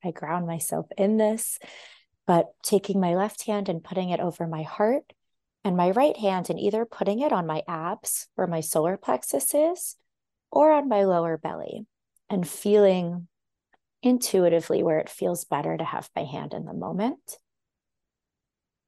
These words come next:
And then just taking a moment to focus on my breathing and feeling my breath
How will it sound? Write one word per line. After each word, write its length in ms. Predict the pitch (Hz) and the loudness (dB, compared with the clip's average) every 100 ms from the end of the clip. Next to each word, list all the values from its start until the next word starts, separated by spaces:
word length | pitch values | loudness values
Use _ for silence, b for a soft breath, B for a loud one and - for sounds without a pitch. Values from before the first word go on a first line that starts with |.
| _ _ _ _ - | _ _ _ _ -2
And 160 | 262 262 | 2 4
then 120 | 302 | 2
just 300 | - 330 - | 0 -2 -2
taking 420 | - 220 - 233 | 0 0 0 2
a 60 | 226 | 2
moment 480 | 175 170 175 190 220 | 0 -2 -4 -6 -6
to 140 | - | -8
focus 480 | 165 185 165 185 - | -6 -4 -2 -4 -2
on 140 | 165 156 | -2 -2
my 160 | 151 151 | -6 -4
breathing 580 | 156 151 170 185 220 285 _ _ _ _ _ _ _ _ _ _ _ - | -4 -2 -2 -4 -6 -8 _ _ _ _ _ _ _ _ _ _ _ -8
and 120 | 185 | -8
feeling 460 | 160 - 170 175 180 | -4 2 4 4 2
my 160 | 170 156 | 0 -2
breath 680 | 160 156 165 208 - - | -2 -4 -4 -8 -14 -18